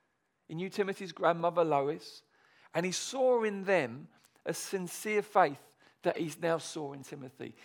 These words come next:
He says, "You've got the same, you've got that same faith. You've got that same sincere faith." It's so encouraging when people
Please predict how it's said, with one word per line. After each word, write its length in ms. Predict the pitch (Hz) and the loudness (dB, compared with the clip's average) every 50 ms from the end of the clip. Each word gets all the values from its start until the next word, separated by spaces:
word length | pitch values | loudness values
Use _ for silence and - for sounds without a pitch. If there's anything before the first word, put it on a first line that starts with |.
| - | -20
He 40 | - | -10
says, 160 | - 175 151 | -10 -10 -8
"You've 120 | 190 220 208 | -8 -4 2
got 180 | - 220 - | 2 2 2
the 80 | - 185 | 2 -4
same, 340 | - - 190 185 180 170 165 _ _ _ _ _ _ _ _ _ _ _ _ _ _ - | 0 0 0 0 0 -4 -12 _ _ _ _ _ _ _ _ _ _ _ _ _ _ -8
you've 200 | 170 214 208 - | -8 -6 2 4
got 200 | 226 220 - - | 4 4 6 4
that 160 | 165 - - | -2 -2 -2
same 300 | - - 147 160 151 147 | -2 -4 -4 -4 -4 -10
faith. 360 | - - - - - - - _ _ _ _ _ _ _ _ _ _ _ - | -12 -12 -12 -10 -12 -14 -18 _ _ _ _ _ _ _ _ _ _ _ -12
You've 120 | 185 175 | -8 -2
got 160 | - 220 - | -2 0 2
that 140 | 185 160 139 | 2 -2 -2
same 280 | - - 170 165 160 151 | -2 -6 -6 -6 -8 -12
sincere 480 | - - 156 151 - - 156 151 143 | -14 -14 -16 -16 -14 -12 -12 -12 -12
faith." 360 | - - - - - - - - _ _ _ _ _ _ _ _ _ _ _ _ _ _ _ _ _ _ _ _ _ _ _ _ _ _ _ _ _ - | -12 -10 -12 -12 -12 -12 -16 -20 _ _ _ _ _ _ _ _ _ _ _ _ _ _ _ _ _ _ _ _ _ _ _ _ _ _ _ _ _ -14
It's 120 | - 185 - | -12 -8 0
so 180 | - 262 277 | 0 0 0
encouraging 560 | 302 294 233 214 226 214 208 196 160 156 143 | 0 -4 -4 -2 -2 -2 -2 -2 -4 -8 -8
when 120 | 147 156 147 | -8 -8 -8
people 540 | - 175 170 160 - - 165 156 151 151 | -8 -8 -8 -8 -8 -6 -6 -6 -6 -8